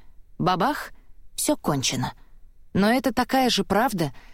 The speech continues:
как сон о высокой блондинке, который вы видели прошлой ночью. Ваше тело — обманщик,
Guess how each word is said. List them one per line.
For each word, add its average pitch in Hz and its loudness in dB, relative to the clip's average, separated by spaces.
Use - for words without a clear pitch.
как - -2
сон 262 2
о 220 2
высокой 208 2
блондинке, 190 4
который 160 0
вы 151 2
видели 196 2
прошлой 165 0
ночью. 131 -2
Ваше 202 2
тело — 269 4
обманщик, 196 2